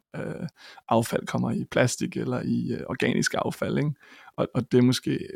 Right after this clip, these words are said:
øh, en, en dråbe i et kæmpe hav af, af ting, der skal ændres, hvor man måske hellere skal,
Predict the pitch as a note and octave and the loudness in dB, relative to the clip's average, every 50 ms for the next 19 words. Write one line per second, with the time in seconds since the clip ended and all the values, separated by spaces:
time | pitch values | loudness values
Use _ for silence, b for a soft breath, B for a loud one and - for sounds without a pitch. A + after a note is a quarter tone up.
0 | - - - - - - - - - C#3 - - - C#3+ - - - A#2 A#2 A#2 | -12 -10 -10 -10 -10 -12 -12 -12 -10 -10 -10 -10 -10 -14 -14 -8 -4 0 0 0
1 | B2 C3 - B2+ C3+ C3 C3 C3+ - C#3+ C3+ B2 G#2 G#2+ B2 C3 - - - B2+ | 0 0 2 4 6 8 8 8 8 6 6 6 4 2 0 -2 0 0 0 2
2 | B2 B2+ A#2+ - B2 A#2+ B2 B2 B2+ C3 - - - A#2+ A2+ - F3+ - - _ | 2 2 0 0 2 2 4 4 4 2 0 -2 -4 -4 -4 -4 -4 -6 -8 _
3 | _ _ _ _ _ - A#2+ - A#2+ A2 - - - - - A#2+ A#2+ A#2+ B2 B2 | _ _ _ _ _ -2 2 4 4 4 4 0 -2 0 2 2 4 4 2 0
4 | - B2+ B2 A#2+ A#2 A#2+ C3 C3 - - C3 A2+ A#2+ C3+ C3 B2+ B2+ B2 - - | 0 0 0 0 0 0 0 -2 0 0 2 4 6 6 6 6 6 4 0 -2
5 | - - | -4 -6